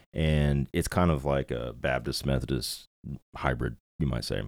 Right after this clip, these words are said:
But we, <laughs> we, we didn't do any kind of liturgical stuff in, in church. Well, we didn't do anything that we called lit-,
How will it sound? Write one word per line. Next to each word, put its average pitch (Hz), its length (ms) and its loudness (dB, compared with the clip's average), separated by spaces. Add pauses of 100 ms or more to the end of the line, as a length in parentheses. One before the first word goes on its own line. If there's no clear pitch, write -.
But 82 100 4
we, 95 420 6
<laughs> - 40 -14
we, - 240 4
we 120 120 6
didn't 101 220 6
do 92 160 8
any 92 280 6
kind 80 240 0
of 71 80 -6
liturgical 76 520 -2
stuff - 560 -2
in, 69 220 0
in 69 200 0
church. 64 240 -2
Well, 78 140 6
we 87 80 6
didn't 90 140 2
do 85 60 4
anything 73 200 0
that 58 80 -4
we 71 100 -2
called 71 360 2
lit-, 67 200 -2